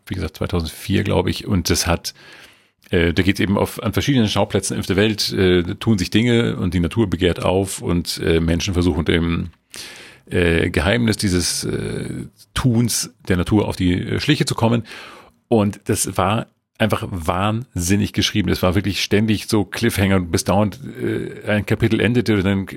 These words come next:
wechselte der Schauplatz und du wolltest, oh nein, was, was passiert da, was passiert da in, in, in keine Ahnung wo, in, in Kiel und, und in, in, in, wo war's noch, Tromsø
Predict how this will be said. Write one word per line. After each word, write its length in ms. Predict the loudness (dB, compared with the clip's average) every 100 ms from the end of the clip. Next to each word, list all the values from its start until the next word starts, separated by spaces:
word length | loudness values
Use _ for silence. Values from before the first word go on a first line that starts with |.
| -2
wechselte 320 | 0 0 2
der 100 | 0
Schauplatz 420 | 2 0 0 0
und 80 | 0
du 80 | 2
wolltest, 240 | 2 0
oh 280 | -2 0 2
nein, 320 | 2 2 2 2
was, 140 | 2
was 140 | 2 2
passiert 300 | 2 2 2
da, 140 | 0
was 160 | 0 0
passiert 320 | 2 2 2
da 40 |
in, 240 | 2 0 0
in, 140 | 0
in 260 | 0 -2 -4
keine 220 | -2 0
Ahnung 200 | 0 0
wo, 200 | 0 0
in, 120 | -2
in 120 | -4
Kiel 340 | 0 2 4 2
und, 160 | 2
und 160 | 2 0
in, 180 | 0 0
in, 460 | 0 0 -2 -4
in, 420 | -8 -8 -8 -10 -14 -12
wo 140 | -4 0
war's 140 | 0
noch, 240 | 0 -2 0
Tromsø 540 | 0 0 2 4